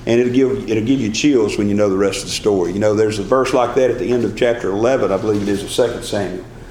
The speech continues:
After David has done all that he can do to cover up his sin, even committing murder,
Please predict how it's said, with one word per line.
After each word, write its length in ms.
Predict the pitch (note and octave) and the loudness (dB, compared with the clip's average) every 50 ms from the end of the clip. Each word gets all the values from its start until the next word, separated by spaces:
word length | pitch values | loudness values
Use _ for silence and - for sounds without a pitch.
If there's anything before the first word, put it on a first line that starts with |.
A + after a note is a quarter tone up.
| - - - - - | -20 -20 -20 -6 -2
After 240 | - A2 A2 - G#2 | 0 0 0 0 0
David 320 | G2 A#2+ B2 B2+ B2 A#2 | 2 2 2 4 2 2
has 100 | G#2 G2+ | 0 0
done 220 | - A2+ G2+ G2+ G2+ - - - - - | 0 0 0 -2 -4 -8 -14 -16 -16 -4
all 360 | - - A#2+ B2+ C3+ C#3+ C#3 C#3 | 0 2 2 2 2 2 0 0
that 80 | C3+ | 0
he 100 | C#3+ C3+ | -2 -2
can 140 | C3+ C#3+ B2+ | -2 -2 0
do 160 | B2+ C3 C3 | 2 0 2
to 180 | A2+ G2+ - - | 0 -2 0 0
cover 240 | B2+ B2+ B2+ B2+ B2+ | 0 2 4 2 2
up 140 | B2 B2 | 2 2
his 160 | C3 B2+ B2 - | 0 0 0 -2
sin, 460 | - B2+ B2+ B2+ B2+ B2+ B2 B2 A2 - - - - | -2 0 0 2 2 2 0 -2 -6 -10 -14 -6 -4
even 320 | A#2+ B2+ C3+ B2+ A#2 G#2+ | -2 0 0 0 0 0
committing 380 | - A#2 A#2 A#2+ A#2 G#2 G2+ G2+ | 0 0 2 2 2 2 0 2
murder, 480 | A2 A#2 B2 B2 A#2+ B2 B2 A#2+ A#2+ | 2 2 2 2 2 0 -2 -4 -8